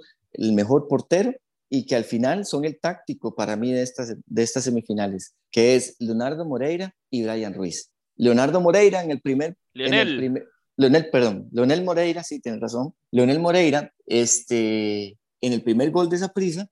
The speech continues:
Speaker 1: eh, él, él, él no, eh, la, se confía de que tal vez podía alcanzar la bola o de que podía, y, la, y al final la, la bola se, se le mete,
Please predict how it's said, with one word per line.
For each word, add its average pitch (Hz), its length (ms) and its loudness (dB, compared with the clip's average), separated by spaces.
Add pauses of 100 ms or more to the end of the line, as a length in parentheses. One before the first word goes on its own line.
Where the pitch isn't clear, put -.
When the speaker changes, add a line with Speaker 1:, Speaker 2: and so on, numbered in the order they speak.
Speaker 1:
eh, 107 880 -2 (500)
él, 143 240 4
él, 139 220 2
él 156 400 2 (380)
no, 131 300 0 (240)
eh, 117 320 0
la, 120 220 -2 (300)
se - 180 -6
confía 165 500 -4
de 131 120 -4
que 135 120 -12
tal 117 140 -8
vez 139 180 -8
podía 170 180 -2
alcanzar 175 300 -6
la 175 100 -4
bola 175 320 -4
o 151 60 -4
de 139 80 -6
que - 220 -8
podía, 127 320 -2 (400)
y, 131 140 -2
la, 101 280 -6 (120)
y 123 160 -2
al 113 100 0
final 123 300 0
la, 165 200 -4
la 113 120 -4
bola 120 260 -6
se, 135 480 -10
se - 220 0
le 107 100 4
mete, 135 360 0